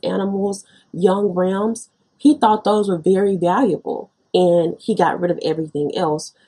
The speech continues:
that was deemed worthless and unwanted. But if we go back to verse three,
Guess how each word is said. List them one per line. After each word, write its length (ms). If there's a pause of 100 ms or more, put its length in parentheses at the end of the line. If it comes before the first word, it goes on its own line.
(160)
that 440
was 200
deemed 600 (560)
worthless 920 (480)
and 200
unwanted. 640 (1200)
But 180
if 100
we 260
go 480
back 300
to 140
verse 440
three, 440